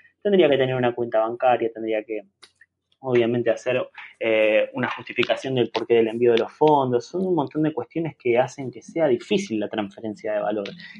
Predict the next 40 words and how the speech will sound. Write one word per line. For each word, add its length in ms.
En 120
un 100
mundo 260
que 100
es 60
cada 200
vez 120
más 200
descentralizado, 1000
esto 220
ya 180
no, 360
no 200
es 160
un 100
privilegio, 540
sino 260
que 80
tiene 180
que 60
ser 160
un 140
derecho, 400
¿sí? 260
Así 180
que 120
sirviendo 400
a 20
los 100
desatendidos 560
también 240
es 140
otra 160
cuestión 300
muy 320
fuerte 320
del 120
lado 180
de 40
MakerDAO. 500